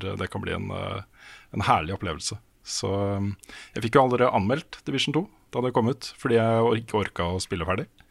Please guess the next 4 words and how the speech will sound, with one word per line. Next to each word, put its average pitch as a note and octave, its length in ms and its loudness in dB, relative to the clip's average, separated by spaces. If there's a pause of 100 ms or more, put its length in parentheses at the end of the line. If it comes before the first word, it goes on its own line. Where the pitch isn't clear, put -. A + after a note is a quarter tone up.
(500)
Men, G#2+ 360 -2
eh, G#2 180 0 (880)
ny E3 160 6
mulighet. F2+ 540 2